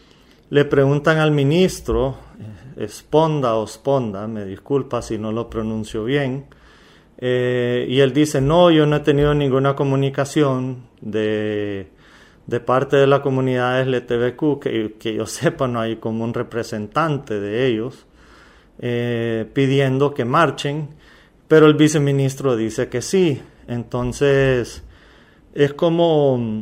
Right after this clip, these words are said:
una papa caliente que la semana pasada avisan que ellos van a estar ahí, ahora esta semana no se sabe, y lo único que están haciendo es revolviendo más el enojo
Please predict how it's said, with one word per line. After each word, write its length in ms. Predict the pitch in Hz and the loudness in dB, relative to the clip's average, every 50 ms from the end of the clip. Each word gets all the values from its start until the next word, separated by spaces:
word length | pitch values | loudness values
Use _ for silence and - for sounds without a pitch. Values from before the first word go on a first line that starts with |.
| - - - - - - - - _ _ _ _ - - - _ _ _ - | -10 -14 -20 -20 -20 -20 -20 -20 _ _ _ _ -20 -20 -20 _ _ _ -4
una 320 | - 131 139 151 165 156 | -2 0 2 2 2 2
papa 320 | 160 160 151 147 165 156 156 | 2 2 2 4 4 2 2
caliente 540 | 170 160 156 170 180 165 147 139 147 165 156 | 2 2 4 4 4 2 2 0 0 0 0
que 100 | 151 139 | 2 0
la 140 | 127 123 | 0 0
semana 420 | - - 117 104 110 113 113 120 - | -2 -4 -6 -6 -6 -6 -6 -4 -2
pasada 640 | - 135 - - 185 180 175 170 165 156 147 139 135 | -2 -2 0 2 2 4 6 6 6 6 6 4 4
avisan 500 | 127 135 151 170 170 165 165 147 139 135 | 4 4 4 4 2 2 0 0 -2 -2
que 140 | - 127 | -2 0
ellos 160 | 120 123 127 123 | 0 0 0 0
van 160 | 131 131 131 | -2 -4 -4
a 40 | 127 | -4
estar 260 | - - 139 127 127 | -4 -2 -2 -2 0
ahí, 260 | 135 139 170 185 175 | 0 2 4 4 4
ahora 240 | 151 131 120 113 120 | 4 4 2 0 -2
esta 180 | 117 - 139 | -4 -6 -6
semana 440 | 131 - 147 139 151 160 156 147 143 | -6 -4 -2 0 0 0 0 0 0
no 160 | 139 127 120 | -2 -4 -4
se 160 | 120 - 139 123 | -6 -6 -6 -4
sabe, 460 | - 180 165 151 139 117 117 120 - - - - - - - - - - - - | 0 0 0 2 0 0 -2 -4 -8 -10 -10 -12 -12 -14 -18 -16 -14 -14 -6 0
y 140 | - 156 170 | 4 6 6
lo 180 | 170 170 165 | 8 8 6
único 360 | 160 160 160 160 151 - 170 165 | 6 4 2 0 0 0 0 0
que 80 | - | 0
están 320 | 156 143 - 135 127 127 127 | -2 -4 -2 -4 -4 -2 -4
haciendo 600 | 127 127 - - 127 117 113 107 95 90 - - - - - - - - - - - - - - - - - - | -6 -6 -6 -6 -6 -6 -6 -8 -8 -10 -14 -18 -20 -20 -20 -20 -20 -20 -20 -20 -20 -20 -20 -20 -20 -20 -14 -2
es 160 | - 135 143 139 | 0 2 2 4
revolviendo 1040 | 160 156 151 143 151 143 135 120 117 143 147 151 143 135 127 117 104 101 107 107 - _ _ _ _ _ _ _ _ _ _ _ _ _ _ _ _ _ _ _ _ _ _ _ - | 4 4 6 6 6 6 4 2 2 0 2 2 2 0 -2 -4 -6 -8 -12 -12 -16 _ _ _ _ _ _ _ _ _ _ _ _ _ _ _ _ _ _ _ _ _ _ _ -6
más 720 | 131 131 139 143 135 120 110 - - - - - - - _ _ - - - _ _ _ _ _ _ _ - | -2 0 2 2 2 0 -2 -6 -12 -18 -20 -20 -20 -20 _ _ -20 -20 -20 _ _ _ _ _ _ _ -8
el 200 | 120 117 110 104 | -4 -4 -4 -4
enojo 720 | 104 107 117 135 143 147 143 127 123 123 131 123 - - | -4 -2 0 2 2 2 0 0 -2 -4 -4 -6 -10 -14